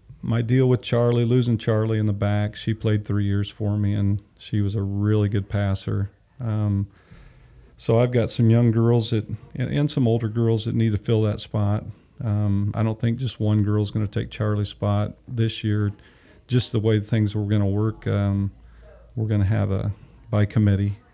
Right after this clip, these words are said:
a little bit, and I'm hoping Shelby Langefelter, she's a senior for me, and I'm hoping she can kinda jump in that middle spot a little bit and, and pass the ball like I know she can and do some things. And then Marley, little to play around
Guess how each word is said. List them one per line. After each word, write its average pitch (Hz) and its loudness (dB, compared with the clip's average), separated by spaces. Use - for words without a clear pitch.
a 117 -4
little 104 0
bit, 101 -2
and 107 -4
I'm 101 2
hoping 104 0
Shelby 107 0
Langefelter, 101 0
she's 104 -4
a 101 -6
senior 101 0
for 101 -4
me, 104 0
and 98 0
I'm 104 -2
hoping 104 0
she 104 -4
can 98 0
kinda 101 0
jump 104 -2
in 101 2
that 101 0
middle 104 0
spot 101 -2
a - -2
little 98 -2
bit 101 -2
and, 98 -2
and 104 -4
pass 101 -4
the 113 -6
ball 104 -2
like 101 -2
I 98 0
know 101 2
she 107 -6
can 101 -2
and 98 0
do 101 -2
some 101 -4
things. 101 -2
And 101 0
then 101 2
Marley, 101 0
little 127 2
to 120 2
play 113 0
around 107 0